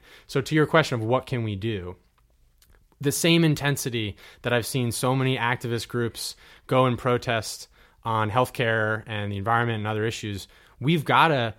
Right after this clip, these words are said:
make this issue real for everyone in our community and understand the gravity of what we're facing here. And we need to go protest and be active and talk to our neighbors, whether we agree or disagree politically, about how this impacts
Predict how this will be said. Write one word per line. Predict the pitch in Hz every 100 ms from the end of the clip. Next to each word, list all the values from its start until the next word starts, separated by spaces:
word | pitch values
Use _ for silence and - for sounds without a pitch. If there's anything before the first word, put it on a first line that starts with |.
| -
make | 127 151 -
this | 123 131 147
issue | - 123
real | 107 110 151 98 95 _
for | - - 113 110 120
everyone | 131 131 110 104
in | 104 104
our | 104
community | - 110 135 113 104
and | 104
understand | 123 113 - 110 123 104 - _ - 98
the | 104
gravity | 110 120 113 101
of | 98 95 92
what | 101
we're | 90
facing | 92 120 120 104
here. | 98 98 95 - _ _ -
And | 120 120 117 110 - -
we | 120
need | 131 131
to | 120
go | 110 120
protest | 110 131 123 135 123 - - -
and | 110 110 107 107 104 - -
be | 120
active | 117 117 - 120 117 117
and | 113 104 104
talk | - 135 139
to | -
our | 117
neighbors, | 107 110 113 120 120 113 - -
whether | - 117 117
we | 113 117 120
agree | 113 117 120
or | 110
disagree | 117 - 110 117
politically, | - 113 113 127 127
about | 104 113 113
how | 117 107
this | 104 104
impacts | 104 104 95 95 -